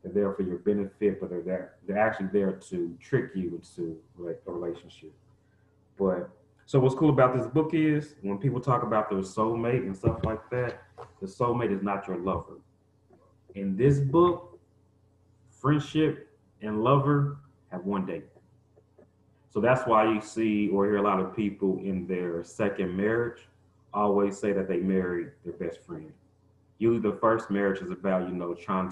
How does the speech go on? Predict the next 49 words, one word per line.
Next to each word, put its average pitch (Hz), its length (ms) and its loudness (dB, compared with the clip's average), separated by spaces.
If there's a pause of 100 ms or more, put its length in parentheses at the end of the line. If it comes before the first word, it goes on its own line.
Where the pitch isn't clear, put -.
to 87 420 -4
apply 92 460 -2
themselves 90 420 -8
to - 60 -18
some 92 120 -4
type 92 240 -4
of - 140 -16
doctrine 90 540 -6 (400)
or 90 120 -8
infatuation. 95 1120 -4
Once 87 180 -12
you - 60 -20
get 85 160 -8
done 98 180 0
with 92 160 -4
that, 104 200 -2
they 92 60 -4
actually 92 200 -8
go 87 120 -8
back 85 320 -8
to 80 200 -10 (500)
their 87 100 -12
friends. 90 420 -6
So 85 480 -4 (580)
what 107 260 -2
you 127 80 -2
can 110 220 -2
do 135 260 6
is 127 440 2
with 92 100 -8
those 107 300 2
dates, - 640 -2 (520)
I 107 120 -2
can 104 200 -2
give 101 200 -2
you 95 140 0
all 113 220 4
those 123 220 -2
dates. 139 540 -2 (100)
You 101 140 -2
can 110 40 -4
get 104 180 -2
that 95 200 -4
book 113 220 0
and 107 80 -4
get 107 80 -2
all 110 180 4
those 110 220 -2
dates 131 560 -2